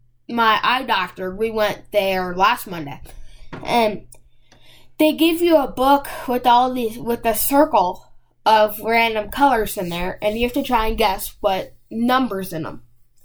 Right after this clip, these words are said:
And so I was just guessing all the numbers 'cause I couldn't, I could hardly see any.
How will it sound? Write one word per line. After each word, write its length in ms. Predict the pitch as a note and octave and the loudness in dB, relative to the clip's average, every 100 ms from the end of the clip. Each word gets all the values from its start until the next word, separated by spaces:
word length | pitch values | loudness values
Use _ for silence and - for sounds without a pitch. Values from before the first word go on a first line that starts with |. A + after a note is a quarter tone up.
| _ _ - - _ - | _ _ -20 -20 _ 2
And 180 | C#4+ C#4 | 4 6
so 100 | D4 | 4
I 280 | C4+ D#4 | 6 4
was 80 | E4 | 2
just 180 | D#4+ D4 | -2 0
guessing 320 | C#4+ C#4 C#4 | 2 2 2
all 140 | C4 C4 | 0 2
the 60 | |
numbers 360 | B3+ B3 B3+ B3 | 2 0 0 -2
'cause 160 | C#4 | -4
I 80 | A#3+ | -4
couldn't, 320 | - A3 A3 - - | -4 -6 -6 -8 -6
I 100 | A3+ | -4
could 140 | A#3 | -2
hardly 300 | A3+ G3 F#3+ | -2 -2 -4
see 220 | G3+ F4+ | 2 4
any. 240 | E4 E3+ | 4 0